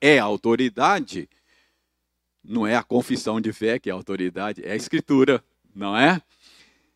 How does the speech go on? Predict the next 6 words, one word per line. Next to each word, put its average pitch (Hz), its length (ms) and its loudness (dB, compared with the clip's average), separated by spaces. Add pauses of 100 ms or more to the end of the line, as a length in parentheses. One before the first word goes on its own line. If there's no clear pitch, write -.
(200)
Então, 202 520 4
a 139 100 2
pergunta 160 580 2
é: 110 220 0 (560)
será 196 520 2
que 143 480 -2